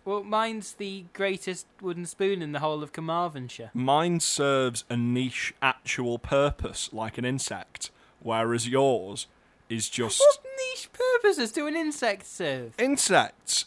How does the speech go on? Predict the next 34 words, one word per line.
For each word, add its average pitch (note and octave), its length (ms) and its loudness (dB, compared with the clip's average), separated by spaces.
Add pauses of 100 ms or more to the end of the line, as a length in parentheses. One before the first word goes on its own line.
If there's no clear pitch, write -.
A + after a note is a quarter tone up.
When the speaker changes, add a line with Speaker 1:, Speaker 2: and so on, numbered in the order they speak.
Speaker 2:
in E3 440 0
the D#3 280 -4
insect F#3+ 560 2
kingdom. D3 320 2
Speaker 1:
But C5+ 60 8
they, C5 80 10
they're B4 420 8
living A#4 280 4
things, A#4+ 640 2
the G#3 100 0
poor G#3 280 6
blighters. E3 440 6
Speaker 2:
Yeah, B3 180 6
but D#3 160 2
they F3 80 0
specialise E3 840 2
in A2+ 120 -4
things. G2 340 -10
They've C3+ 140 -2
got F3+ 180 4
certain F#3+ 320 2
things C3 380 -2
that A#2+ 160 -10
they B2 140 -4
do G#2+ 400 -4 (280)
well. D3 460 2 (240)
Speaker 1:
You G#3 100 -2
Speaker 2:
Like A#3 60 0
Speaker 1:
could C4 100 -2
have A#3+ 80 -8
said, A3 160 -4
like, F3+ 240 0
someone E3 480 -6
that's D#3 200 -10